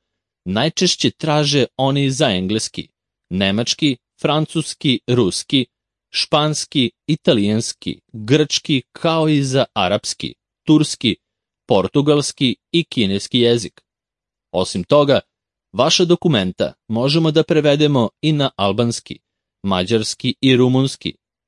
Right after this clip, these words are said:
ali i bugarski, belgijski, holandski ili ukrajinski jezik,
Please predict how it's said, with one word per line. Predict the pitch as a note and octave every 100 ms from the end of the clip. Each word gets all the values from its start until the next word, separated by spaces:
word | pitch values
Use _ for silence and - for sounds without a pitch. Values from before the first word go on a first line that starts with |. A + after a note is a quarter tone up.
| _ -
ali | B2 A#2 A2+
i |
bugarski, | G#2+ G2 F2+ B2+ C3+ - -
belgijski, | - C#3 C#3+ C#3+ C#3 - - G#2 - _ _
holandski | _ D3+ D#3 D#3+ D3 - B2 - _
ili | F3+ E3+ D3 -
ukrajinski | D#3 - C#3 F#2 F#2 - G#2
jezik, | G#2+ A#2 F#2 _